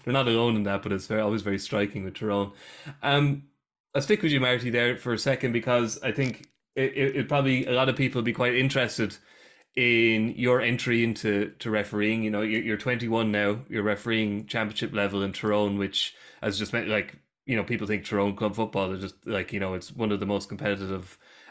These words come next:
out there. The, the, the Roll of Honour, you know, it's nearly a new club every year, very hard to defend, et cetera. Great tradition in football in the county. So people will be asking,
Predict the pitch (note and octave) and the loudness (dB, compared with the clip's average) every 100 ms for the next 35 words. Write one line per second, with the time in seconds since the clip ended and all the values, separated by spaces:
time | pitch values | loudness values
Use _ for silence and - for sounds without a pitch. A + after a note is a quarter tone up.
0 | - A2+ G#2 G#2 G2 G2 - G#2 F#2+ F#2+ | -2 0 2 2 2 0 -2 -2 -2 -4
1 | - - A2+ A2 B2 A2+ A2+ A#2+ A#2+ A2 | -10 -6 0 2 2 0 2 4 4 4
2 | A#2 A2+ G#2 - _ A2 G#2 G2+ G2+ A#2 | 2 2 0 -6 _ -2 2 2 0 0
3 | A2 A2+ A2 A2 B2 A2 G#2+ G#2 G#2+ A2 | 2 2 2 0 0 0 0 2 2 4
4 | G#2+ G2+ A#2 G#2+ A2 G#2+ A2 G#2 A2+ A2 | 2 0 -2 0 0 -2 -8 -2 0 0
5 | G#2+ G#2 A2+ G#2+ A2 G2+ - - - - | -2 -2 -4 -2 -2 -2 -6 -20 -20 -4
6 | C3 B2 - A2 B2+ C3+ A2 - _ B2 | 0 0 0 0 0 0 -2 -6 _ -6
7 | A2 A2 - A#2+ A#2 A#2 A2+ A2+ B2 A#2+ | 0 -2 2 4 4 4 0 0 0 0
8 | A#2+ - _ _ _ _ _ - D3+ D3 | -2 -2 _ _ _ _ _ -4 2 2
9 | C#3+ B2 B2 B2 - A2 | 2 2 2 0 -2 -4